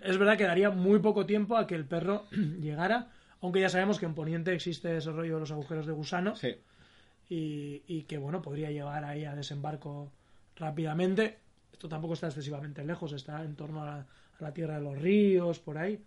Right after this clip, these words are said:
Speaker 1: O sea que, bueno.
Speaker 2: Bueno, Tierra de los Ríos es donde está ahora Jamie, ¿no?
Speaker 1: También, ahí en Aguas Dulces.
Speaker 2: O sea que probablemente se encuentre con Jamie allí.
Speaker 1: Mm. No lo sé, yo creo que la trama de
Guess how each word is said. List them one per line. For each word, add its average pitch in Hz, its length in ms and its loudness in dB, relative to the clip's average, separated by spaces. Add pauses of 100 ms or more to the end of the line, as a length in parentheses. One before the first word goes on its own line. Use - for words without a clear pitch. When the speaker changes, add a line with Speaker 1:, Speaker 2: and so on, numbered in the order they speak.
(280)
Speaker 1:
O - 100 -20
sea 151 120 -16
que, 135 180 -16
bueno. 131 220 -12 (1300)
Speaker 2:
Bueno, 135 180 -2
Tierra 143 220 -2
de 160 60 0
los 156 140 0
Ríos 160 220 0
es 151 60 -8
donde 135 180 -4
está 143 220 -6
ahora 131 540 -2
Jamie, 110 360 -2
¿no? 131 140 -6
Speaker 1:
También, 165 420 0
ahí 160 160 0
en 156 100 -4
Aguas 151 240 -4
Dulces. 151 300 0
Speaker 2:
O 131 60 -8
sea 110 160 -10
que 120 120 -4
probablemente 131 760 -4
se 135 120 -6
encuentre 123 300 -4
con 107 180 -6
Jamie 107 400 -4
allí. 104 280 -8 (2000)
Speaker 1:
Mm. 214 140 -2 (1300)
No 170 220 2
lo 262 100 2
sé, 254 240 0
yo 190 140 6
creo 254 180 2
que 277 100 -4
la 254 120 0
trama 247 280 0
de 226 60 2